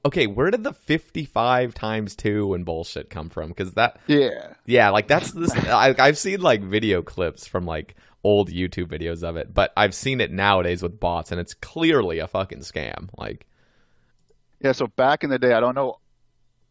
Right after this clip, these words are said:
Speaker 2: odds-wise, I think it was, like, sixty forty in favor of the host, but you'd have someone who was trusted in, like, a clan chat or whatever, and nowadays, if you plan a Mithril seed, it just comes up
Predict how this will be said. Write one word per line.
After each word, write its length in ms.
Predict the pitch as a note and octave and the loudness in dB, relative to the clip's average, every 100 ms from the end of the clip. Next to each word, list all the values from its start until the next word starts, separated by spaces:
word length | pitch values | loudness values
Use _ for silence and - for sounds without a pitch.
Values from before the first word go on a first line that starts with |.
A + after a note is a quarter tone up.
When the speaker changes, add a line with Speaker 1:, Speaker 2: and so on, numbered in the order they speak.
| - | -4
Speaker 2:
odds-wise, 720 | A2 A2+ A#2+ G#2+ G#2 G2 G2+ | 2 2 2 -2 -6 -6 -6
I 40 | |
think 220 | G2 B2 C#3 | -8 -8 -8
it 60 | |
was, 180 | B2 A#2 | -10 -6
like, 380 | A#2 G#2+ _ _ _ _ | -6 -8 _ _ _ _
sixty 540 | _ - - B2 - B2 | _ -14 -8 -8 -8 -12
forty 640 | - A#2 A2 B2 C3+ C#3 | -10 -8 -6 -6 -4 -6
in 160 | A2+ A2 | -6 -8
favor 420 | A#2+ A2 A2 G#2+ | -6 -6 -6 -8
of 100 | G2 | -6
the 140 | G2 | -8
host, 380 | F#2+ A2 B2 - - | -4 -6 -6 -10 -6
but 240 | G#2+ G2+ _ _ _ _ _ _ _ _ | -6 -6 _ _ _ _ _ _ _ _
you'd 160 | A#2 A#2 | -4 0
have 240 | A#2+ B2 | 2 0
someone 340 | - A#2+ A#2 A#2 | 0 -2 -2 -2
who 160 | A#2 | -4
was 460 | A2 G#2 G2+ - - - | -4 -6 -8 -16 -20 -12
trusted 580 | - A2 G#2+ - A2+ A2 | 0 0 0 -4 -4 -4
in, 140 | G#2+ | -4
like, 240 | G#2 G2+ | -6 -8
a 160 | G2+ F#2+ _ - | -10 -14 _ -14
clan 340 | - A2 A2 | -6 -4 -4
chat 300 | - G#2+ G#2 | -4 -4 -2
or 60 | G#2 | -4
whatever, 460 | G#2 G#2+ A2 A2 | -2 -2 0 0
and 380 | G#2 G2+ G2+ F#2+ - _ - | 0 -2 -6 -14 -18 _ -8
nowadays, 640 | A2+ A2+ A2+ A2 G#2+ G#2+ | 0 2 4 2 0 -2
if 100 | G#2+ | -8
you 80 | G#2+ | -12
plan 300 | - A2+ G#2 | -8 -6 -4
a 40 | G2 | -4
Mithril 460 | G#2 - G#2 F#2+ | -6 -8 -12 -12
seed, 220 | - G2+ | -10 -8
it 80 | F#2+ | -8
just 180 | G2+ - | -8 -10
comes 320 | - G2 G2 | -8 -8 -2
up 160 | G#2 | -2